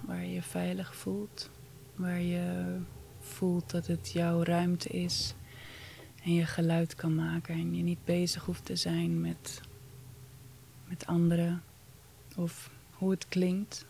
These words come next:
zodat je echt in jouw veiligheid kunt voelen en luisteren naar je stem. En, ehm, het is heel fijn om te beginnen met lekker zitten.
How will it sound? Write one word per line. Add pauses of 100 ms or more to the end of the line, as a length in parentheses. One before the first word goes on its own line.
zodat
je
echt
in
jouw
veiligheid (840)
kunt (680)
voelen (220)
en
luisteren
naar
je
stem. (1600)
En,
ehm, (1200)
het
is
heel
fijn
om
te
beginnen
met (880)
lekker
zitten.